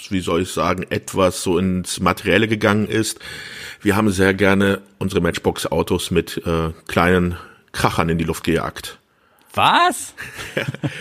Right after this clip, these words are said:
Speaker 1: Ja, auf dem,
Speaker 2: Echt?
Speaker 1: auf dem, wir hatten einen Spielplatz, äh, der war Luftlinie vielleicht so zwanzig Meter von, von meinem Haus entfernt, also von dem Haus meiner Eltern. Und, äh, da war ein großer Sandkasten und da haben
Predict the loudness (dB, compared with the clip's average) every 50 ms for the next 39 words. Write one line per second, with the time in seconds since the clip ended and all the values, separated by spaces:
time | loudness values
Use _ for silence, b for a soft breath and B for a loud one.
0 | B B B B 2 2 4 2 2 0 -2 -4 -4 -2 0 2 4 4 4 2
1 | 0 0 0 -2 -2 -2 -2 -2 0 2 2 2 2 0 -2 -2 0 0 2 0
2 | 2 2 0 0 0 0 -4 -8 -6 -4 -2 0 0 0 0 0 0 2 2 2
3 | 4 4 4 4 4 2 0 -2 -2 -4 -2 0 2 2 2 0 0 0 0 0
4 | 0 0 0 -2 -4 -2 0 0 0 0 0 0 2 2 2 4 2 2 2 0
5 | 0 0 -2 -2 -2 0 0 2 2 0 2 0 0 0 0 -2 -2 0 2 2
6 | 2 0 -4 -8 B B B B 0 0 2 0 0 0 0 0 -2 -2 0 0
7 | 0 2 2 2 2 4 2 0 0 -4 B B B B B B B B B B
8 | B B B B -14 -14 B 2 4 4 6 6 4 4 2 0 -2 -4 -6 -8
9 | -12 -8 -2 0 2 4 4 4 2 2 2 2 2 2 0 2 2 2 2 2
10 | 2 0 0 0 -2 -2 -4 -4 -2 0 0 0 0 -2 -2 -2 -2 -2 -2 0
11 | -2 -2 -2 -2 -6 -6 -4 -2 0 2 2 2 2 0 2 0 2 2 0